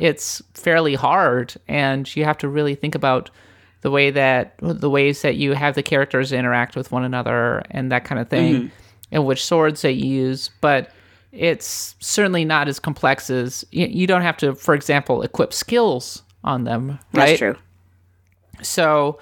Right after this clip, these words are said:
Speaker 1: uh, in that respect, like, Fire Emblem is one of those games that once you understand the weapons triangle, you can kinda pick right up.
Speaker 2: Yeah, and of course, remembering the weapons triangle isn't nearly as hard as remembering, like, fifteen damn Pokemon types and all their weaknesses.
Speaker 1: I know.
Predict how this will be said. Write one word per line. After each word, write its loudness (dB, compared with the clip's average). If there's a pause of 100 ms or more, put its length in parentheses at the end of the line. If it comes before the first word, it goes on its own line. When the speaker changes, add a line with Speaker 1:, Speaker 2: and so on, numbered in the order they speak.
(720)
Speaker 1:
uh, 2 (340)
in 2
that 2
respect, 0
like, -2 (300)
Fire 2
Emblem 0
is -8
one -2
of -2
those 0
games -2
that 2
once 0
you 4
understand 0
the 0
weapons 0
triangle, -2
you -6
can -6
kinda 0
pick -10
right 0
up. -4 (1000)
Speaker 2:
Yeah, 2
and -2
of -4
course, -2
remembering 2
the 2
weapons 0
triangle 0
isn't -2
nearly 4
as 0
hard 2
as 0
remembering, 2
like, -2
fifteen 2
damn 4
Pokemon 2
types -2
and -2
all 4
their 4
weaknesses. -2 (880)
Speaker 1:
I 2
know. 2